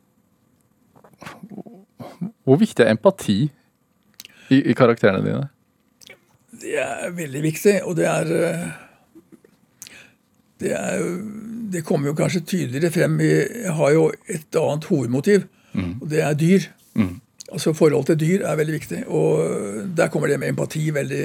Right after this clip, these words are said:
Speaker 2: veldig inn. Eh, jeg skjønner ikke at vi ikke har et bedre forhold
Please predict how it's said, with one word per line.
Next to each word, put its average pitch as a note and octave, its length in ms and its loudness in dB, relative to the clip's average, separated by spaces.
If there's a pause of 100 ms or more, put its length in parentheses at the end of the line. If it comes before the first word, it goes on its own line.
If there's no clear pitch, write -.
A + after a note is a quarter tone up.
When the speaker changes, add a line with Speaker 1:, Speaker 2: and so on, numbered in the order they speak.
(160)
Speaker 2:
veldig C#3 260 -6
inn. D3+ 140 -8 (1600)
Eh, G2 1000 -8 (380)
jeg G3+ 200 -2
skjønner C3 320 0
ikke C#3+ 240 2
at D#3+ 160 0
vi D#3+ 140 2 (180)
ikke E3 300 0
har C#3 260 2
et D#3 100 -6
bedre C#3+ 320 2
forhold D#3 380 4